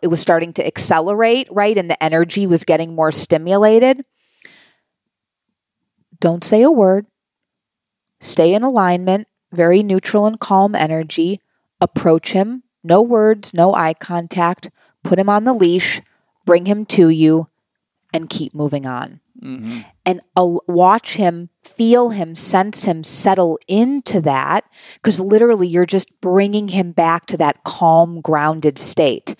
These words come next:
Speaker 2: Mm-hmm.
Speaker 1: You're just refocusing him, 'cause he's not trying to do any harm. I bet a million dollars. There's no
Speaker 2: No,
Speaker 1: harm.
Speaker 2: no,
Speaker 1: That's
Speaker 2: no, no.
Speaker 1: Yeah.
Speaker 2: He,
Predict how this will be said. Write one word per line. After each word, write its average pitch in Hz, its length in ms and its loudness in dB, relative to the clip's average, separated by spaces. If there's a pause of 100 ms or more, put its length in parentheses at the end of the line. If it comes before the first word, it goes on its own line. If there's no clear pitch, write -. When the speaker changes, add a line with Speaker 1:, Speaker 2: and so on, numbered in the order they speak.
Speaker 2:
Mm-hmm. 123 380 -12 (220)
Speaker 1:
You're 208 120 6
just 226 180 4
refocusing 208 840 -2
him, 165 180 -14
'cause 254 140 -4
he's 320 220 -2
not 453 160 -2
trying 185 260 -2
to 160 80 -2
do 151 220 0
any 139 180 -6
harm. 143 540 -10 (640)
I 262 80 4
bet 247 160 4
a 233 40 2
million 226 380 -2
dollars. 151 480 -2
There's 233 200 2
no 196 100 2
Speaker 2:
No, 175 80 0
Speaker 1:
harm. 147 280 0
Speaker 2:
no, 196 180 2
Speaker 1:
That's 185 100 0
Speaker 2:
no, 156 160 -2
no. 127 200 -6
Speaker 1:
Yeah. 160 180 -2
Speaker 2:
He, 110 100 -18